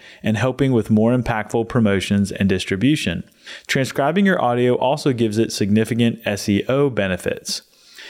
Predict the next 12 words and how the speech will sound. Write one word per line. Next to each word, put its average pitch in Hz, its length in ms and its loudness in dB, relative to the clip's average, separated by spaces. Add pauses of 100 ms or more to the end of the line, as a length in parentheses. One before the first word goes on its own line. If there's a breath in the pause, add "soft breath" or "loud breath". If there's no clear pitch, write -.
(140 loud breath)
At 135 140 -6
the 143 80 2
same 175 260 0
time, 147 500 0
an 123 200 0
inefficient 131 760 0 (100)
and 104 220 0
inaccurate 147 640 0
transcription 107 720 0
tool 92 380 0
can 110 180 0
cause 113 340 -4